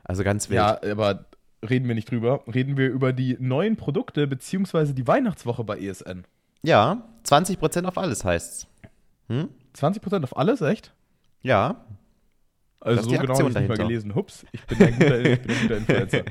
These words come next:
Speaker 1: <laughs> Du hast also nur die neuen Produkte im, im Auge gehabt jetzt.
Speaker 2: Ähm, ja, ja, ich hab grad einfach irgendwie zu viel um die Ohren. Da kommt nachher auch noch ein bisschen ein kleines Update, ähm, dahingehend. Aber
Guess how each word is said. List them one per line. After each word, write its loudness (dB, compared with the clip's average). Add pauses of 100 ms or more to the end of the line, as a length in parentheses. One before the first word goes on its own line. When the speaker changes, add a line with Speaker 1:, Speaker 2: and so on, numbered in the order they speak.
(180)
Speaker 1:
<laughs> -16
Du 2
hast 4
also 4
nur 0
die -2
neuen 0
Produkte 2
im, -4 (140)
im -8
Auge -2
gehabt -4
jetzt. -6 (460)
Speaker 2:
Ähm, 0
ja, 0
ja, 2
ich -4
hab -8
grad -4
einfach -6
irgendwie -4
zu -10
viel -6
um -4
die -2
Ohren. 0
Da -2
kommt -6
nachher 0
auch 0
noch -4
ein -4
bisschen -4 (440)
ein -10
kleines -2
Update, -4
ähm, -2
dahingehend. -2
Aber 0